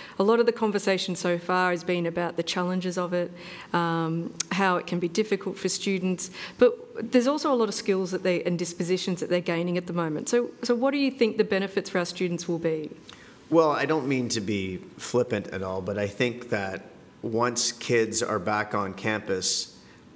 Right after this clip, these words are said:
Speaker 2: we'll never take it for granted again.
Speaker 1: No.
Speaker 2: I th-, I do think that every day we're going to count our lucky stars that we
Speaker 1: Mm-hmm.
Speaker 2: get to come in and actually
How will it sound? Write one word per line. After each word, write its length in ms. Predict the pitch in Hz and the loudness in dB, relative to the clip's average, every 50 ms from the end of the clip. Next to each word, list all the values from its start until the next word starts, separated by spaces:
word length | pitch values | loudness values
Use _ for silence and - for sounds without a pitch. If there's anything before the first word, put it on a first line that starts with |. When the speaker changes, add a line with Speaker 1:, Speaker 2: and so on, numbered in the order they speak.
| - - - | -20 -12 -4
Speaker 2:
we'll 220 | 113 110 120 117 | 0 0 2 2
never 320 | 110 110 117 117 113 117 113 | 2 2 2 2 2 0 -2
take 260 | - - 113 107 - | 0 0 0 0 0
it 80 | 107 | -4
for 160 | - - 110 101 | -2 -4 -4 -4
granted 460 | 87 101 98 98 98 - - 95 87 | -2 -2 -2 0 0 -2 -2 -4 -4
again. 280 | 87 82 87 80 78 82 - | -4 -4 -6 -8 -4 -2 0
Speaker 1:
No. 160 | 185 190 202 - - - | 2 2 2 2 0 0
Speaker 2:
I 120 | - 113 110 | 0 0 0
th-, 120 | 107 - - | 0 2 4
I 100 | 131 131 | 4 4
do 240 | 123 107 147 147 165 | 4 4 4 4 4
think 280 | - 139 139 131 123 | 4 2 2 2 2
that 180 | - 123 117 113 - - - - - | 2 2 2 0 -2 -8 -8 2 4
every 260 | 151 156 139 151 151 | 4 4 6 4 4
day 240 | 127 135 139 139 139 | 4 6 6 6 6
we're 200 | 139 127 131 123 | 6 4 2 4
going 180 | 113 123 120 113 | 4 2 4 2
to 80 | 113 | 2
count 320 | 113 117 - 143 135 135 127 | 0 2 2 2 2 4 4
our 80 | 123 | 2
lucky 320 | 120 113 117 117 117 - 113 | 4 4 2 0 0 -2 -2
stars 480 | 107 - - 104 - 110 110 110 104 | -2 2 2 2 2 2 2 0 2
that 100 | 113 104 | 2 2
we 100 | 92 87 90 | 2 2 2
Speaker 1:
Mm-hmm. 40 | 90 | 0
Speaker 2:
get 120 | 113 - | 0 0
to 80 | - 117 | -2 -4
come 300 | - - 120 113 110 110 | -2 0 0 0 2 2
in 120 | 110 104 104 | 0 0 0
and 120 | 104 101 | -2 -2
actually 600 | 104 104 104 - - - 110 101 101 98 95 95 | -2 -2 -2 -2 -2 0 0 0 0 0 -2 -4